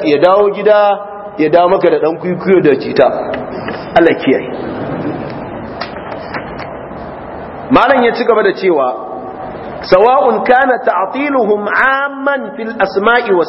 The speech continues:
sifat." Malam ya ce daidai ne, kore wanda suke yi gamammiya ce a cikin sunayen Allah da siffofi, am khasan fihima, ko ko keɓantacce ne a tsakanin ko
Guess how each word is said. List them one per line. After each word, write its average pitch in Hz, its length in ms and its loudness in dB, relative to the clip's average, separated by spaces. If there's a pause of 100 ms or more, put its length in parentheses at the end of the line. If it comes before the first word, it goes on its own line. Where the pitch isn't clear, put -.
sifat." - 720 -2
Malam 151 320 4
ya 156 80 -2
ce 151 160 -2
daidai 165 420 2
ne, 165 120 -4 (380)
kore 202 440 6
wanda 180 320 2
suke 185 320 -2
yi 175 320 0 (400)
gamammiya 202 720 4
ce 196 240 -2 (300)
a 156 60 4
cikin 202 300 2
sunayen 214 580 2
Allah 254 600 0
da 156 100 2
siffofi, 208 680 2 (300)
am 202 180 4
khasan 226 720 2
fihima, 147 800 -2
ko 453 260 6
ko 339 260 4 (280)
keɓantacce 170 1080 2
ne 202 320 2
a 160 120 2 (260)
tsakanin 220 580 2
ko 247 320 4